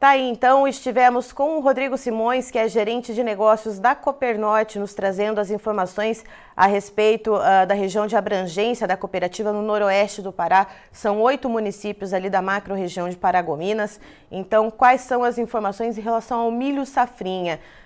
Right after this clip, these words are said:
Ah, a colheita, ela começou, né, tá ganhando ritmo pouco a pouco, cerca de dez por cento das áreas, ah, já começaram a ser colhidas.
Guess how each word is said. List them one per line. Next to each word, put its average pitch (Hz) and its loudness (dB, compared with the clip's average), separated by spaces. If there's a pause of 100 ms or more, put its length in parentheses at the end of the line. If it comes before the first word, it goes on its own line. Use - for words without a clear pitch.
Ah, 175 6
a 170 2
colheita, 233 -2
ela 240 2
começou, 247 0
né, 254 -2
tá 226 -2
ganhando 262 -2
ritmo 226 -6
pouco 185 -4
a 175 -2
pouco, 214 -2
cerca 226 -6
de 175 -14
dez 208 -2
por 220 -10
cento 202 -8
das 185 -2
áreas, 180 0 (380)
ah, 175 6
já 196 2
começaram 214 0
a 196 -2
ser 208 -8
colhidas. 220 -4